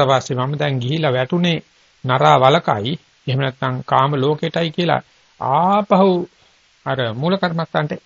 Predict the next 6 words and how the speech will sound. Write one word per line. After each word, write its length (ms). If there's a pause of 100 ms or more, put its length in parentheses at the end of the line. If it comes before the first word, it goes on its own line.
එන 280
ගතියක් 500 (1000)
තියෙනවා 400
නම් 220 (480)
ඒකේ 320
ගුණේ 440